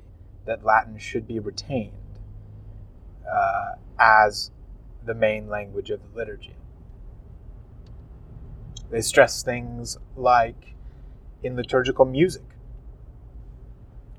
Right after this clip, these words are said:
Gregorian chant should be given pride of place, should have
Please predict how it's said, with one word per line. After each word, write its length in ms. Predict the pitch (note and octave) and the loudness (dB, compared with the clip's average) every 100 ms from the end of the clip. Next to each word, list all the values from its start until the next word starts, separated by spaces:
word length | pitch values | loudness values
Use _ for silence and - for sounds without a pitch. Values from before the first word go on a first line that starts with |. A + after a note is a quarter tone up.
| - | 0
Gregorian 580 | D3 B2+ C3+ C#3+ C3+ B2+ | 4 10 10 10 4 -4
chant 420 | C#3+ F3 A2 - | 0 2 0 -6
should 180 | - G#2+ | -14 -12
be 100 | A2 | -6
given 440 | A#2+ A#2+ A2+ A2+ | -2 -2 -2 -6
pride 320 | - A2 G#2+ | 2 4 4
of 180 | A2 - | 2 -4
place, 520 | - F3+ C3 - - - - - - | 6 6 6 -6 -14 -16 -18 -6 -6
should 180 | A2+ | -4
have 320 | G#2+ G#2+ A2 | 2 6 6